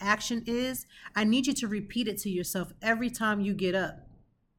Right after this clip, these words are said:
Because you gotta be moving. You can't say, "Oh, I know I need to change that." We say that sometimes too. "I know I need to work on that, girl. Oh my gosh, girl, thank you. I know I need to do better."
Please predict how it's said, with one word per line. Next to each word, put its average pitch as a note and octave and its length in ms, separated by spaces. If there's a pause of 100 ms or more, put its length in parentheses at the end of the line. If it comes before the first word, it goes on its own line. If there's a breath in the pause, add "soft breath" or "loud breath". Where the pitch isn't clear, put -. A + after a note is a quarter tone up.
(460 loud breath)
Because G#3 360
you A#3 80
gotta A#3+ 220
be G3 180
moving. F3+ 680
You G3+ 180
can't B3+ 280
say, A3 320
"Oh, G3+ 180
I A3 80
know G#3 320
I G3+ 80
need G3 180
to - 80
change G#3 440
that." B2 360
We A#3 140
say C#4 240
that G#3 200
sometimes F#3+ 440
too. G3 140
"I A#3 100
know B3 160
I A3+ 60
need G3 140
to F3 80
work E3+ 200
on E3+ 120
that, D#3+ 180
girl. D#3+ 340
Oh G#3+ 120
my F#3+ 160
gosh, F3 340
girl, G#3 300
thank A3 320
you. E3 180 (460 loud breath)
I C4 140
know C#4 120
I A#3+ 80
need A3 160
to F3+ 60
do E3+ 240
better." E3+ 400